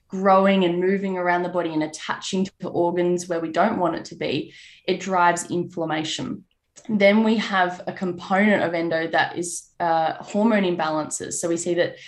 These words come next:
there tends to be excess amounts of estrogen in the body or progesterone resistance. Um, and then the final one is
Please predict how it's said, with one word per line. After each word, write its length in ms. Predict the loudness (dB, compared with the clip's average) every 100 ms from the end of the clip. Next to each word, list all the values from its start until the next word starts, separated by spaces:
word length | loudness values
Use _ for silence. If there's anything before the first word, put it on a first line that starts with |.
| -4
there 120 | -2 -2
tends 400 | -2 0 0 0
to 120 | -2
be 320 | -2 -4 -6 -16 -20 _ -4
excess 440 | -2 0 0 2
amounts 320 | 2 2 2
of 120 | -6 -4
estrogen 460 | -4 -4 -2 0 0
in 120 | 0
the 60 | 0
body 540 | 2 2 2 0 -4 _ _
or 180 | 2 2
progesterone 760 | 0 -4 -4 -4 -6 -4 -2 -4
resistance. 880 | -4 -4 -4 -4 0 0 -2 -10 -14 -20 -20 -18 -4
Um, 420 | 0 2 0 2 4
and 140 | 6
then 120 | 8
the 80 | 4
final 460 | 4 4 6 6 6
one 340 | 4 2 -2
is 440 | -4 -2 -2 -4